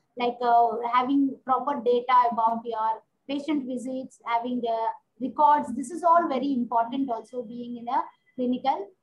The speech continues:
hospital. And then technical skills. Technical s-, skills is like, uh, uh, outlook, and then people can trust your knowledge and experience. So when you have the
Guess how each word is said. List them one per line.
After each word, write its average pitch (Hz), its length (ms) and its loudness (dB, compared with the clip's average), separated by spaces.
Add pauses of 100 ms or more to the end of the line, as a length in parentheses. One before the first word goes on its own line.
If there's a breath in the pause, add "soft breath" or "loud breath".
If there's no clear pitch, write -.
(120)
hospital. 214 460 -8
And 330 180 -2
then 349 200 0
technical 349 520 -2
skills. - 400 -10 (380)
Technical 392 540 -4
s-, 226 240 -10 (200)
skills 311 300 -2
is 294 220 -4
like, 254 340 -4
uh, 262 160 -4 (340)
uh, 247 140 6
outlook, 330 460 0
and 294 160 0
then 277 140 4
people 330 340 -4
can 302 200 -6
trust - 320 -2
your 349 140 -2
knowledge 285 440 4
and 285 120 -2
experience. 247 480 -6
So 330 140 -6
when 311 160 -2
you 311 200 0
have 320 260 2 (360)
the 294 120 -2